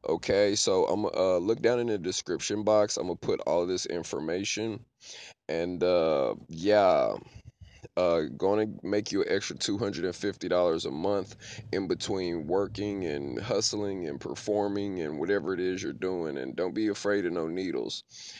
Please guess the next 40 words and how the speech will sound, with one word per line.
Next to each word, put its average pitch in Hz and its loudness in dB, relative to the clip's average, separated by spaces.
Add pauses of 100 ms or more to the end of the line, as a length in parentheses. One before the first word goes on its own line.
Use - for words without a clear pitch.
(180)
And 82 0
you'll 95 2
sit 104 0
up 104 -2
in 87 -6
there, 92 0
s-, - -4 (100)
uh, 78 2
you'll 80 0
be 107 -4
there 98 0
for 80 -6
probably 90 0
about 80 2
an 76 -4
hour, 76 0 (760)
a 78 0
little 92 0
less 85 0
than 80 -4
an 73 -6
hour. 82 -2
So 67 -4
just 101 -8
make 104 -6
sure 98 -2
that, 67 -2 (480)
you - -8
know 85 0
what 85 0
I'm 90 -2
saying, 85 0 (760)
uh, 67 2 (1300)
to 92 -2
let 95 2
'em 95 -2
know 90 0
that 73 0
Evan 90 -2 (320)
Marsh 71 -4